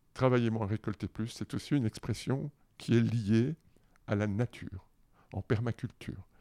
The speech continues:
Je ne sais pas si vous connaissez la permaculture, c'est une manière de faire en sorte que les plantes que vous cultivez, et donc votre potager, puissent mieux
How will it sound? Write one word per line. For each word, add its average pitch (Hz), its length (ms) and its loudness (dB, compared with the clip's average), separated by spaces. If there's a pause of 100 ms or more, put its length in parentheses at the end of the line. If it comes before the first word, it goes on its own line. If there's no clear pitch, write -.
(100)
Je - 40 -20
ne - 20 -12
sais - 60 -12
pas 123 120 6
si - 120 -2
vous 123 80 0
connaissez 120 340 2
la 113 100 4
permaculture, 104 640 0
c'est 131 140 4
une 110 100 6
manière 113 420 6 (460)
de 123 320 8 (920)
faire 120 200 6
en 120 100 6
sorte - 400 0
que 135 340 6 (680)
les 110 160 8
plantes 151 640 6 (680)
que 131 100 2
vous 101 160 2
cultivez, 117 680 0 (460)
et 110 60 0
donc 107 220 6
votre 117 260 4
potager, 95 560 0 (1080)
puissent - 400 0 (1400)
mieux 139 560 12